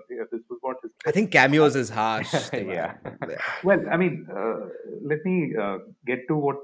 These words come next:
Speaker 1: I'm trying to say. Uh, I think the issue for R C B often has been that Padikkal has gotten in, he's got a decent enough score, and then he's gotten out.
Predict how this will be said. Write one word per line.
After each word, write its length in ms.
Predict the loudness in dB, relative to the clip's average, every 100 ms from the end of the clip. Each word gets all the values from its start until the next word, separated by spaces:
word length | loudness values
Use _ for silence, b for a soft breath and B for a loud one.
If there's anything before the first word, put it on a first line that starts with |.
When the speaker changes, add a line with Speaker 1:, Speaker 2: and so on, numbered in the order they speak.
| -10
Speaker 1:
I'm 140 | -8 -4
trying 240 | -2 -2
to 100 | -4 -2
say. 200 | -2 -2 -4
Uh, 140 | -4
I 140 | -2 -4 -6
think 240 | -4 -2 -4 -4
the 140 | -2
issue 240 | -2 -2 -2
for 160 | 0 2
R 160 | 2 2
C 80 | -4
B 120 | -2
often 320 | -2 -2 -8
has 240 | -2 -2 -2
been 180 | -6 -6
that 180 | -6 -6
Padikkal 380 | -4 -4 -4 -6
has 120 | -6 -2
gotten 340 | 0 0 -4
in, 200 | -6 -6 _
he's 140 | -8 -6
got 180 | -6 -2
a 140 | -2 -4 -8
decent 320 | -8 -6 -4
enough 200 | -4 -4 -6
score, 220 | -4 -2 0
and 120 | -2
then 120 | -6
he's 160 | -8 -4
gotten 280 | -4 -4 -10
out. 140 | -12